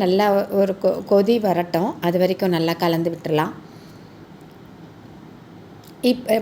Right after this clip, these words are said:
பாருங்க, நான் அப்போ பிழியாம இப்ப பிழியிறேன். அப்பயே பி-, பிழிஞ்சிருக்கணும். சரி பரவாயில்ல, நம்ம அப்பயே தான் யூஸ் பண்ண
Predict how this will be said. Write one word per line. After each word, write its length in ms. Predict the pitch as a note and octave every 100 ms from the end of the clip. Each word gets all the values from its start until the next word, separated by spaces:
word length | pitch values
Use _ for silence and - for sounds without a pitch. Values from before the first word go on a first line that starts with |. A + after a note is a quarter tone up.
| A3
பாருங்க, 260 | G#3+ G#3+ A#3
நான் 140 | G3+ F#3
அப்போ 140 | G#3 G3
பிழியாம 460 | G3+ G3 G3 G3 G#3+
இப்ப 140 | F3 G3+
பிழியிறேன். 460 | F#3 E3+ E3+ F3+ - - - - - - - - D3+
அப்பயே 280 | D#3 F#3+ G#3
பி-, 140 | G#3+ G#3
பிழிஞ்சிருக்கணும். 600 | F#3+ G3 F#3 F3+ F3 G3 - - - - - - -
சரி 140 | A3 F#3+
பரவாயில்ல, 460 | E3+ F#3 G3 F#3 F#3
நம்ம 140 | F3 E3
அப்பயே 220 | F3 E3+
தான் 140 | F3+ F3+
யூஸ் 220 | F#3 -
பண்ண 120 | F#3+